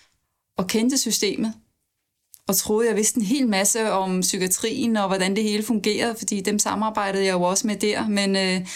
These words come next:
så skete der jo det for ti år siden, at min søn blev syg, og jeg vidste intet som helst. Der var jeg bare mor,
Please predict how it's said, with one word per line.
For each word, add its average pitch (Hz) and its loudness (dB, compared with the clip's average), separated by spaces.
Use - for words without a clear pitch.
så 208 -2
skete 214 -2
der 220 0
jo 196 0
det 202 -2
for 214 -6
ti 208 -2
år 196 -2
siden, 202 -2
at 208 -2
min 190 0
søn 202 -2
blev 208 -2
syg, - -2
og 190 0
jeg 170 0
vidste 175 0
intet 175 -2
som 165 0
helst. - -2
Der 190 -4
var 175 0
jeg 160 -2
bare 170 -2
mor, 175 0